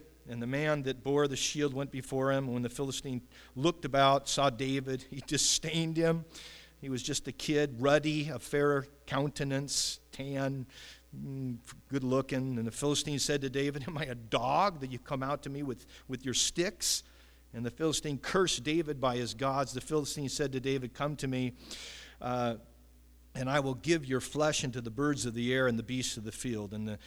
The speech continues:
David said to the Philistine, "You come against me with a sword and a spear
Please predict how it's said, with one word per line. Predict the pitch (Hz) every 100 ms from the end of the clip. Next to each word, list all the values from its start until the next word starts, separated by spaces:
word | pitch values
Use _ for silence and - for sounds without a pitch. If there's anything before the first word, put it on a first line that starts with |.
| - -
David | 110 151 147 127
said | - 143
to | 135
the | 123
Philistine, | 113 147 147 139 135 120 117 120
"You | 131 151
come | - - 175 156 147 143 -
against | 135 139 135 -
me | 135 139
with | 123 113 -
a | 107
sword | - - 147 147 143 131
and | 110
a |
spear | - - 139 131 127 123